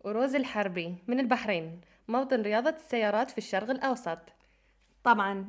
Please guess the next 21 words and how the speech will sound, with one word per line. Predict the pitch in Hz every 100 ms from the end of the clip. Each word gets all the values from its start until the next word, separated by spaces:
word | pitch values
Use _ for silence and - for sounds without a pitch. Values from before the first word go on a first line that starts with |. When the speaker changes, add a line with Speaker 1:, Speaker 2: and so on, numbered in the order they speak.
| 214
Speaker 2:
معلومة | 190 202 269 285
مهمة، | 247 202 196 175 170 - _ _
أول | 269 269 208 208
حلبة | - 240 190
تم | 190 233 226
افتتاحها | 208 196 - 220 208 185
بالشرق | 180 233 240 285 269 247
الأوسط | 240 233 240 233 285 285 _ -
هي | 226 240 226
حلبة | - 220 226 220 220
البحرين | 196 185 - 196 196 240 - -
الدولية، | 240 233 196 175 185 - - - - - - -
اللي | 277 220
تدعى | 202 - 294 220 190
وتسمى | 214 - - 311 294 381 392
بلؤلؤة | 220 196 208 214 220 226 285 277
الصحراء | 269 - - 196 190 - - - - _
من | 247 302 254 -
تاريخ | 220 196 196 196 - _ -
أربعة | 233 233 262 254 -
أبريل | 247 - 269 320